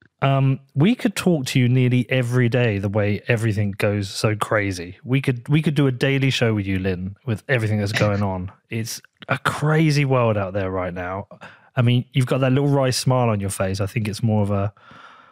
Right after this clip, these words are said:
Speaker 1: more of a what the F, F smile with everything that's going on. It's good for you, though. It's great content.
Speaker 2: Yeah, it's been a lot to write about. It's funny 'cause, like I said before, I'm working on the book, and I, I prefer actually markets to be chill for a couple months so I don't have to, like,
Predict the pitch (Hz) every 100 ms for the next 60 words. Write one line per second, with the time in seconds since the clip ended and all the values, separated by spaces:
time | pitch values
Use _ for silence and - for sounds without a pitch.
0 | _ _ _ - 110 101 92 - 135 -
1 | - - 123 113 117 - 110 101 - 123
2 | - - - 143 107 - 107 95 101 101
3 | 110 110 101 98 107 101 101 95 - -
4 | - 208 143 185 139 131 147 143 147 143
5 | 147 113 123 - _ _ _ _ _ _
6 | _ _ _ _ _ - 175 156 - 147
7 | 143 151 - - 139 127 135 139 117 110
8 | - 139 120 - 117 113 110 110 - 131
9 | 113 - 113 117 - 113 101 120 120 101
10 | 104 117 127 - 196 170 165 143 131 131
11 | 135 131 123 - - 139 143 117 - 117
12 | 113 107 107 117 117 117 117 110 107 -
13 | -